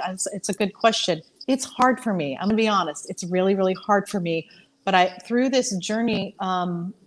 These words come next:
of almost losing my husband, he was in the I C U, uh, for three months on life support, including beyond the ventilator, which is an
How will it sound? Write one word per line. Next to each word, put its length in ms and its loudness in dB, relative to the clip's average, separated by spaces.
of 260 0
almost 420 6
losing 460 2
my 160 2
husband, 540 0
he 60 -12
was 200 -2
in 60 -8
the 140 -8
I 140 0
C 200 0
U, 440 4
uh, 340 4
for 120 0
three 300 4
months 640 2
on 220 0
life 220 4
support, 600 -2
including 500 4
beyond 440 2
the 60 -2
ventilator, 600 0
which 200 -8
is 160 -2
an 80 -12